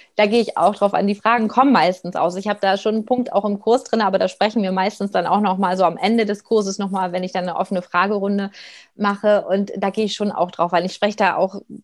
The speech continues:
sehr viel aus meiner eigenen Erfahrung. Also beim ersten Kind war ich,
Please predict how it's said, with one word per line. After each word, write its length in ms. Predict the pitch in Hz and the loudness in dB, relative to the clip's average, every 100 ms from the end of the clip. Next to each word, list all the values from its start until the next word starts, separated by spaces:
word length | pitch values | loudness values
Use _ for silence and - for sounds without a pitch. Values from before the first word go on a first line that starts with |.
| _ | _
sehr 240 | 190 220 220 | 0 2 2
viel 180 | - 160 | 0 0
aus 180 | 202 | 0
meiner 300 | 208 233 269 | 2 2 2
eigenen 320 | 208 254 277 240 | 2 2 2 0
Erfahrung. 760 | 233 - 240 247 254 254 294 - | -4 -4 0 2 2 0 -2 -6
Also 240 | 180 190 | -4 -2
beim 220 | 190 190 | 0 0
ersten 400 | 185 202 240 - | 2 2 2 0
Kind 220 | 226 226 190 | 0 0 2
war 140 | 196 | 2
ich, 140 | 214 | 2